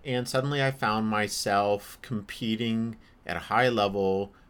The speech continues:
with very high level teams at a high-level event, fairly advanced in the competitive stages as they go through a sort of, uh,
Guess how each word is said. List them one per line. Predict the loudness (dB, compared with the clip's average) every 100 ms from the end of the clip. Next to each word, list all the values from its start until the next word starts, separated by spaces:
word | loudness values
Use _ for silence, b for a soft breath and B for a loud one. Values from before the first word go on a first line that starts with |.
| -8
with | -6 -6
very | -4 0 2 2
high | 2 4
level | 4 0 -2
teams | -4 -2 0 0 0 -2 -6 B B B B -8 -2
at | 0
a | 0 0
high-level | -2 -6 -2 0 2 2 2 -2 -6
event, | -6 -6 -6 -8
fairly | -6 0 2 2
advanced | 0 -2 -2 -2 -6
in | -8
the | -6
competitive | -8 -8 -6 -6 -6 -8
stages | -8 -4 -4 -2 -4 -4 -8 B B -14
as | -10
they | -6
go | -4
through | -6 -6 -6
a |
sort | -6 -4 -4
of, | -4 -8 B B B -16
uh, | -10 -8 -8